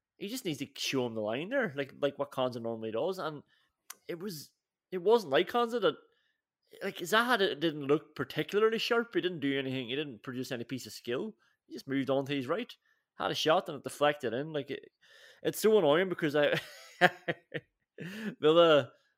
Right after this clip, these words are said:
has started to get so bad that I just started to engage in a bit of Photoshop work, and I put together this lovely picture of Elmo with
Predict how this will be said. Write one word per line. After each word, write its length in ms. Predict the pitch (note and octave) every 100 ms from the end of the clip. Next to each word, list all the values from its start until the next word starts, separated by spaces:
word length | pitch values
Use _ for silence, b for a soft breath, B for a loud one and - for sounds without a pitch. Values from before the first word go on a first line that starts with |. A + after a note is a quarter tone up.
| _
has 140 | C3 -
started 280 | C#3 C#3
to 80 | C3
get 180 | B2 C3+
so 160 | C#3+ A#2+
bad 340 | A#2 B2+ D3
that 80 | C3
I 60 |
just 200 | A#2+ A#2+
started 300 | - A#2+ A#2
to 160 | - A#2
engage 360 | A#2 A#2 A#2+ A2+
in 80 |
a 40 | A2+
bit 120 | A#2
of 80 | A#2
Photoshop 560 | C3+ C3 C#3+ D3+ C#3+
work, 240 | D#3 D#3+ D#3+
and 100 | B2
I 80 | A#2+
put 200 | D3+ C#3+
together 320 | A#2 A#2+ A#2+
this 160 | A#2+
lovely 600 | A#2 C3 C#3+ D3 D#3+ D3 B2+ _ _ _ -
picture 400 | C#3+ - F3+ D#3
of 120 | B2+
Elmo 320 | B2 C3+ E3+
with 360 | D#3+ C#3+ B2